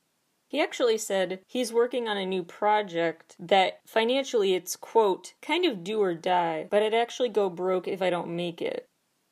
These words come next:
He also says that he wasn't really taught stage presence at J Y P. Quote, "Your stage presence, all of that,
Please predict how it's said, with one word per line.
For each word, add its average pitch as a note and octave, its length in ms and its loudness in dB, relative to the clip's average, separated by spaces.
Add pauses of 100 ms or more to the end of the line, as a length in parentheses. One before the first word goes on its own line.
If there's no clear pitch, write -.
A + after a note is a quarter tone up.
(120)
He C#4+ 180 -2
also D4+ 260 -2
says A3 360 0
that F#3+ 420 -4
he - 100 -10
wasn't D#4 300 -2
really D#4 200 -2
taught G#3+ 680 -2
stage G3 500 -6
presence - 680 -4
at G3 140 -4
J F3 180 -2
Y E3 180 -2
P. E3 360 -10 (600)
Quote, B3+ 520 2 (120)
"Your A#3 140 -2
stage D4+ 360 -4
presence, F3 540 -2
all G#3+ 220 2
of E3+ 100 -6
that, F3+ 420 -2